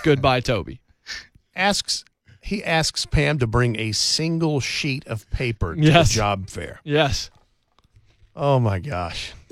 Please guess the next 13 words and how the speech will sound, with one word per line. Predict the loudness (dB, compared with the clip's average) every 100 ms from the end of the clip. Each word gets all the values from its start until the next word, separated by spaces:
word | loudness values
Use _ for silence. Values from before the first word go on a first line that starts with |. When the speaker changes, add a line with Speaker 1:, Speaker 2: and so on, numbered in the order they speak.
| -18 -18 -20 -20 -20 _ _ _ _
Speaker 2:
And | -8 -4
Pam | 2 2 4 2
is | 2
reliving | 0 2 2 2 2
her | 0
past, | 2 2 2 0 -4 -10 -16 _ _ _ -12
going | -6 -4
into | -4
the | 0 2
art | 4 4
room. | 2 4 4 2 0 -4 -10 _ _ _ _ _ _ _
She's, | -14 -10 -6 0
uh, | 0 0